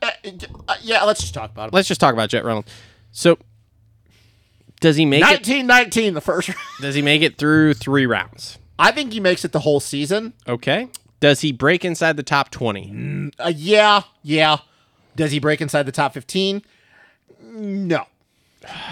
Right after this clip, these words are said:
Speaker 1: No. Nope. Not a chance
Speaker 2: It's,
Speaker 1: in hell.
Speaker 2: it's like, oh, it's crazy.
Speaker 1: And here's
Speaker 2: He,
Speaker 1: the
Speaker 2: it's nuts.
Speaker 1: And here's the crazy thing too is what you got, what you gotta remember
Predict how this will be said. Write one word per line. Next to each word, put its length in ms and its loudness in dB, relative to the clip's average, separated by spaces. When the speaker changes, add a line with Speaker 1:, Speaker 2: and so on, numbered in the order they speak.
Speaker 1:
No. 120 -8
Nope. 180 -12
Not 220 -8
a 40 -14
chance 220 -10
Speaker 2:
It's, 60 -10
Speaker 1:
in 60 -16
hell. 100 -14
Speaker 2:
it's 100 -6
like, 340 0
oh, 160 -2
it's 120 -8
crazy. 440 -2
Speaker 1:
And 120 0
here's 220 4
Speaker 2:
He, 60 0
Speaker 1:
the 80 2
Speaker 2:
it's 180 -2
nuts. 540 -6
Speaker 1:
And 100 0
here's 160 0
the 60 -6
crazy 300 -2
thing 180 -12
too 220 -6
is 160 -10
what 140 -14
you 60 -16
got, 340 -2
what 180 -12
you 120 -20
gotta 300 0
remember 480 -14